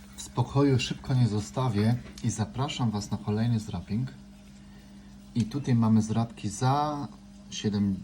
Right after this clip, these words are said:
pięćdziesiąt, sześćdziesiąt, siedemdziesiąt, osiemdziesiąt pięć złotych, tak samo jak rano.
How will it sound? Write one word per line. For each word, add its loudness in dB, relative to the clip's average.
pięćdziesiąt, 2
sześćdziesiąt, 0
siedemdziesiąt, 0
osiemdziesiąt 0
pięć 0
złotych, -2
tak -6
samo 0
jak -4
rano. 0